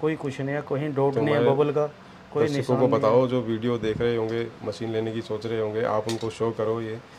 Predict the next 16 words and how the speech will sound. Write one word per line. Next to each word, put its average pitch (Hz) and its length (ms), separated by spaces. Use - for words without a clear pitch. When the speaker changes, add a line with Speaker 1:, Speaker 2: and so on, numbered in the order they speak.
Speaker 2:
screen 110 380
के 113 100
आगे 107 220
बताओ, 104 400
दिखाओ। 101 240
Speaker 1:
देखो 120 260
सर, - 100
ये 147 160
sir 156 160
मैं, 156 360
देखो 143 240
जी, 156 180
demo 139 280
लेने 151 220
आया 135 200
था, 151 160